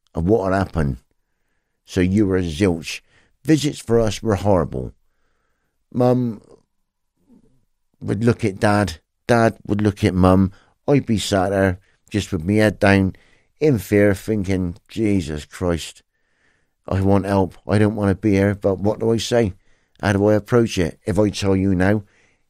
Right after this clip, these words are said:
if I can't go with you, I gotta stay here. I gotta deal with these." You know,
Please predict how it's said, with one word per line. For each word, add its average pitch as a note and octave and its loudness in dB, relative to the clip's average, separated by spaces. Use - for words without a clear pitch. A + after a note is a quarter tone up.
if A2 -4
I G#2+ 0
can't G#2 -2
go G#2 2
with G#2 2
you, G2 0
I A2+ 4
gotta G2+ 0
stay B2 -2
here. F2 0
I G#2 2
gotta F#2+ -4
deal A#2+ 0
with G#2+ 0
these." D2+ -6
You G2 0
know, G#2 4